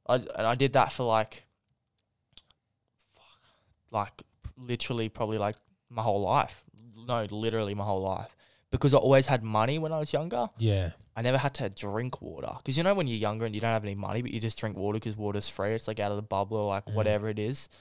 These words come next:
Speaker 1: right? I would always just have soft drink on me.
Speaker 2: Yeah.
Speaker 1: Like, if I was going home, I would stop and buy, like, fifteen bottles of soft drink to last me a few days.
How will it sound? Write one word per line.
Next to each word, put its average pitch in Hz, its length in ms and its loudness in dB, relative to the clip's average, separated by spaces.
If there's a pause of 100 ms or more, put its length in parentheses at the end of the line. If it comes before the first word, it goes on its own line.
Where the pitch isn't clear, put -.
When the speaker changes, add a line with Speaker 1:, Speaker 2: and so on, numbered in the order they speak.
(260)
Speaker 1:
right? 123 240 4 (460)
I 127 160 12
would 143 240 8
always 127 360 4
just 117 140 -2
have 107 140 4
soft - 260 -4
drink 101 220 -6
on 98 160 -4
me. 98 180 -10 (220)
Speaker 2:
Yeah. 95 320 -2 (180)
Speaker 1:
Like, 120 160 -2
if 127 140 0
I 131 120 10
was 147 140 4
going 135 300 0
home, 123 420 -2 (480)
I 123 160 6
would 123 160 2
stop - 360 2
and 120 160 -4
buy, 107 200 6
like, 101 300 2
fifteen 117 540 -4
bottles 110 320 2
of 104 80 -4
soft 120 300 2
drink 185 280 -4
to - 100 -6
last 101 380 2
me 104 100 -4
a 101 40 -4
few 98 200 -6
days. 92 440 -4